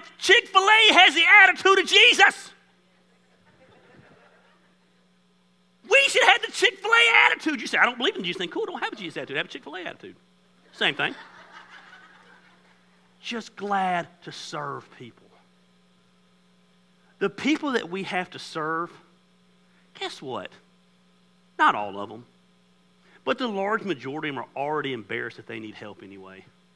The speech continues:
But imagine they come in, it's just a smiling face and a good attitude. That's how you love like Jesus. I've been to other places that'll serve you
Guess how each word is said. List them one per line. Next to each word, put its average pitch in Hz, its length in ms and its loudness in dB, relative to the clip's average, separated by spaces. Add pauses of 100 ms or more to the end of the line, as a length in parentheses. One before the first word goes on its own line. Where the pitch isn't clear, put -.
(2250)
But 220 100 -6
imagine 233 380 -4
they 196 100 -4
come 196 220 -10
in, 170 60 -6
it's 151 120 -10
just - 140 -20
a 131 40 -20
smiling 139 460 -4
face 117 480 -16 (580)
and 139 80 -18
a 120 40 -16
good 131 240 -10
attitude. 113 540 -10 (1120)
That's 208 220 -8
how 202 120 -10
you 156 160 -8
love 127 280 -12
like 120 220 -14
Jesus. 120 640 -20 (1300)
I've 175 200 0
been 202 160 -10
to 147 160 -10 (200)
other 185 200 -6
places 170 520 -10
that'll 123 180 -8
serve 160 400 -12
you 208 260 -14